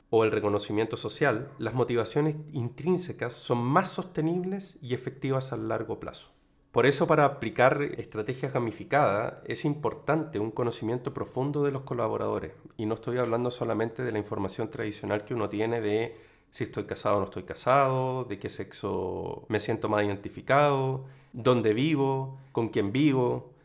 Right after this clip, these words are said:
sino que es entender mucho más profundamente los intereses que tienen los colaboradores, porque de esta forma vas a poder hacer estrategias mucho más efectivas.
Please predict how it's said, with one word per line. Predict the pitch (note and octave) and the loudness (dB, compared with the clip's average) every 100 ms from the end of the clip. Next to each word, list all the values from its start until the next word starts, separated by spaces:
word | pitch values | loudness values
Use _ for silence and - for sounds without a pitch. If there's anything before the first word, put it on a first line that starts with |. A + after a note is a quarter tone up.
| _ | _
sino | - - A#2 B2+ | -10 0 2 4
que | C3 C3+ | 4 2
es | C#3+ - - | 2 0 -6
entender | - B2+ B2+ A#2+ B2 D3 D#3+ - - - | -2 0 2 0 4 4 4 -4 -18 -8
mucho | B2+ C3 F3 F3 | -2 2 2 2
más | E3+ E3+ | 2 2
profundamente | - D3 C#3+ C#3+ B2 B2+ E3+ F3 - G3 - | 0 0 0 2 2 2 0 -2 -6 -6 -8
los | D3 B2 B2 C3 | -2 2 2 2
intereses | A#2+ - A#2+ E3 - G3 | 0 2 2 2 -2 -6
que | C#3+ | -4
tienen | C3 C3 B2+ | -2 0 0
los | A#2+ | 0
colaboradores, | - A2+ G#2+ G#2+ G#2+ A#2 D3 E3+ | -2 0 2 2 2 2 2 -2
porque | E3 A#2 | -6 -4
de | G#2+ | -4
esta | G#2 A2+ | -2 -4
forma | - A2+ B2 | -4 -4 0
vas | A2+ G#2+ | 0 -2
a | A2+ | -4
poder | G#2 G2+ | -2 -2
hacer | G2+ - | -4 -4
estrategias | G2+ - F#2+ G2 - G#2 | -8 -8 -8 -8 -6 -6
mucho | G2 - | -6 -8
más | F#2+ F2+ | -10 -10
efectivas. | - - - D#2 - - | -12 -16 -16 -16 -16 -20